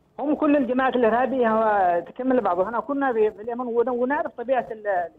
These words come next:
يعني التحالفات اللي ما بين الجماعات الإرهابية، أنه كل يلعب دوره، ولكن في الأخير هم، هم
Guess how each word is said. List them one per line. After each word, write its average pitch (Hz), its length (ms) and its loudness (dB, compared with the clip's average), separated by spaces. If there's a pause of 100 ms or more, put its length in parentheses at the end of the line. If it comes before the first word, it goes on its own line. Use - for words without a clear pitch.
يعني 180 240 -6
التحالفات 202 560 -2
اللي 196 140 -12
ما 180 80 0
بين 208 140 0
الجماعات 185 340 -10
الإرهابية، 190 540 -4
أنه 156 160 -8
كل 226 400 0
يلعب 196 260 -4
دوره، 247 260 2
ولكن 226 300 0
في 214 100 -20
الأخير 233 280 -4
هم، 220 280 -12
هم 220 220 -10